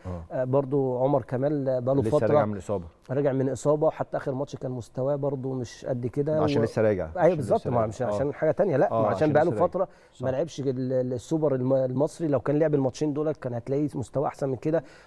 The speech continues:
Speaker 2: وكمان برضو أهلي زمالك، أهلي زمالك، فكانت برضو الواحد
Speaker 1: صح.
Speaker 2: ربنا يكون في عونه، يعني. هو أبو الفتوح برضو نفس القصة.
Speaker 1: فده التشكيل اللي شايفه أنت
Speaker 2: لا، ده
Speaker 1: تمام.
Speaker 2: التشكيل ال-، المثالي
Speaker 1: آه.
Speaker 2: لل-،
Speaker 1: طب
Speaker 2: للمنتخب.
Speaker 1: زيزو ولا إمام؟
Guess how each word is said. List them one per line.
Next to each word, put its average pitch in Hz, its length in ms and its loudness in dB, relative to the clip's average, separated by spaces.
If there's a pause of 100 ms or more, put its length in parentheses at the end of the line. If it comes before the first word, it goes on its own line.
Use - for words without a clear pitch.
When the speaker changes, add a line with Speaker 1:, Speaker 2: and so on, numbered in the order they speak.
(120)
Speaker 2:
وكمان 147 400 4
برضو 147 320 0
أهلي 143 460 0
زمالك، 143 420 0
أهلي 151 260 0
زمالك، 131 320 -2
فكانت 131 380 -4
برضو 135 380 -2
الواحد 127 260 -6
Speaker 1:
صح. 113 120 2 (100)
Speaker 2:
ربنا 127 240 0
يكون 139 180 -2
في 131 120 -4
عونه، 127 220 0
يعني. 113 140 -10 (260)
هو 170 140 10
أبو 156 120 8
الفتوح 151 440 0
برضو 131 220 -4
نفس 131 160 -8
القصة. - 340 -12 (220)
Speaker 1:
فده 117 200 -4
التشكيل 139 360 -6
اللي 127 120 -4
شايفه 120 280 -4
أنت 123 80 -4
Speaker 2:
لا، 165 100 2
ده 175 120 2
Speaker 1:
تمام. 175 140 4
Speaker 2:
التشكيل 160 500 -6
ال-، 131 200 -4
المثالي 131 400 -2
Speaker 1:
آه. 143 40 -2
Speaker 2:
لل-، 120 300 -4
Speaker 1:
طب 113 80 -8
Speaker 2:
للمنتخب. 123 280 0
Speaker 1:
زيزو 208 300 2
ولا 147 200 4
إمام؟ 113 220 -2